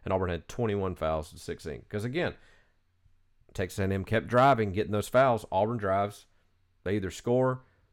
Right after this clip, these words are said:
Harper gets thrown to the ground, or offensive rebounds, never get fouled. Uh, N A, N H G two K on Periscope is asking,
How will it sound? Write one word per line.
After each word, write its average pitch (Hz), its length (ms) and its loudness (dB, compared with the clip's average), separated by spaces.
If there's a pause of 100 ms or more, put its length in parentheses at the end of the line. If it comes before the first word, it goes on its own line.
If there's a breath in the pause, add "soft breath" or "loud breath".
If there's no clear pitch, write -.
(160 soft breath)
Harper 117 280 2
gets - 180 -2
thrown 113 240 0
to 101 60 -2
the 101 100 -4
ground, 107 400 2 (560)
or 92 140 2
offensive 101 460 2
rebounds, 92 520 0
never 107 440 0
get - 160 -8
fouled. 82 300 -6 (1000)
Uh, 98 320 -4
N 123 180 -4
A, 123 220 -6 (120)
N 139 120 0
H 110 240 -4
G 120 220 -2
two 120 240 -4
K 107 500 -2
on 90 140 -8
Periscope 95 680 0
is 82 140 -10
asking, 85 540 -6